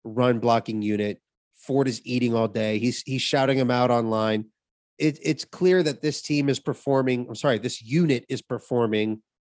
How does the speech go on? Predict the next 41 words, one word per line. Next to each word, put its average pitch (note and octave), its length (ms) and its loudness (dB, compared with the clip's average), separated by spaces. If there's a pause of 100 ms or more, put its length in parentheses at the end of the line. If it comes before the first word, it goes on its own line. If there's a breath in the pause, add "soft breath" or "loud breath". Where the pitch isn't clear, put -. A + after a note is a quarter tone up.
(240)
at C#3 300 -2 (220)
or C3 160 2
above B2+ 400 0
the B2 80 -8
standard A#2+ 460 -2
they A2 80 -2
needed A#2 340 -2
to, D3+ 320 0 (520)
to C#3 100 -4
make A#2+ 220 -2
sure - 180 -2
that A2+ 140 -6
the A#2+ 80 -6
Bearcats A#2+ 480 -2
could, A#2+ 180 -6 (160)
Bearcats A#2 480 0
could - 140 -4
achieve A#2 600 -2 (640)
the B2+ 60 -4
heights A#2 320 -2
we A#2+ 60 0
want G#2+ 220 0
to G#2 100 -4
achieve. G#2+ 440 -4
Now, B2 300 2
their D3 160 2
biggest D#3+ 440 0
test C3 300 -2
will C3 80 -8
always B2+ 300 -2
come B2+ 180 -2
against A2 280 -4
better A2 180 -2
competition. - 580 -8 (320)
And A#2 120 -4
unfortunately, A2+ 760 0 (320)
it's - 180 -8
not B2 140 0
like B2 120 -2
we B2 120 2
have G#2+ 100 -2